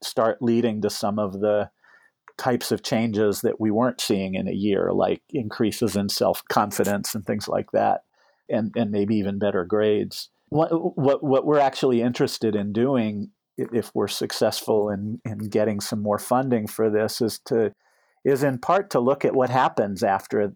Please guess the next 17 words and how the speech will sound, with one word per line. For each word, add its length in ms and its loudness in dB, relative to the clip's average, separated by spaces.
after 340 0
that 260 2
year. 300 -2
So, 440 2
uh, 160 -6
does 240 0
the 100 0
group 320 0
sort 220 0
of 80 0
hang 240 -2
together 440 2
in 120 -2
a 40 -4
more 240 0
informal 640 0
way? 420 2